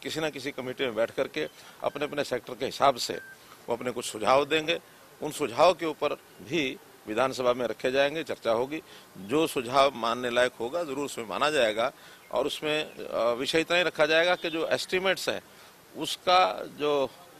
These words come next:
कुल, अ, एस्टिमेट जिस सेक्टर का बनाया गया है वो सारे सुझाव उसके अंदर ही होने चाहिए। उसमें हेड्स के अंदर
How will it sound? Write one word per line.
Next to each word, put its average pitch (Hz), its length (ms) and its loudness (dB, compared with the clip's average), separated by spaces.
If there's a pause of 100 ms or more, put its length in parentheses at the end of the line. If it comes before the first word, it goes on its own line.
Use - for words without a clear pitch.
कुल, 196 320 2
अ, 143 360 6
एस्टिमेट 151 380 0
जिस 135 140 -8 (440)
सेक्टर 156 300 0
का 160 120 6
बनाया 135 280 6
गया 120 200 4
है 123 180 0 (460)
वो 165 140 2
सारे 156 260 4
सुझाव 139 300 2
उसके 160 200 -2
अंदर 160 220 4
ही 185 60 4
होने 139 180 0
चाहिए। 117 360 -4 (280)
उसमें 156 420 -4
हेड्स 170 260 2
के 202 140 -2
अंदर 139 320 2